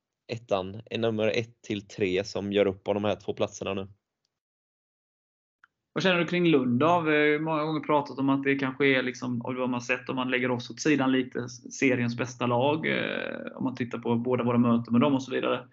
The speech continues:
Speaker 2: Vad, vad tror du om deras chanser?
Speaker 1: Ja, inte bättre än våra, hoppas jag. <laughs>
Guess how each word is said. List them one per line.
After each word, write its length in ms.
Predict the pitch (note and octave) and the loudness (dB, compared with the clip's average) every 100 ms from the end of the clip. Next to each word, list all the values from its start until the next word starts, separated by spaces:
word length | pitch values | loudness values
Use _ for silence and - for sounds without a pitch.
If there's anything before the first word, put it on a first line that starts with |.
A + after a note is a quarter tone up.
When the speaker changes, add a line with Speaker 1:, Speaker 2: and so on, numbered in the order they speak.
| _ _ _ _ _ _ - | _ _ _ _ _ _ -4
Speaker 2:
Vad, 420 | - - - - | -2 -2 -2 -4
vad 180 | A#2 B2+ | -2 -2
tror 160 | B2+ C3 | 2 4
du 80 | B2 | 6
om 100 | B2+ | 6
deras 520 | C3 A#2+ A#2 - - _ _ _ _ | 6 4 0 -6 -14 _ _ _ _
chanser? 480 | - D3+ C3+ - A#2+ - _ _ _ _ _ _ _ _ _ _ _ _ _ _ - _ _ _ _ _ _ _ _ | 2 4 4 0 -6 -10 _ _ _ _ _ _ _ _ _ _ _ _ _ _ -20 _ _ _ _ _ _ _ _
Speaker 1:
Ja, 260 | - G#2+ A2+ | 0 2 2
inte 180 | A2+ A2+ | 2 4
bättre 280 | D3 D#3+ D3 | 4 4 2
än 60 | |
våra, 220 | C#3+ A#2+ | 6 6
hoppas 320 | A2 G#2 F#2+ B2+ | 6 4 0 0
jag. 140 | F3 F3 | -2 -4
<laughs> 100 | C3 | -10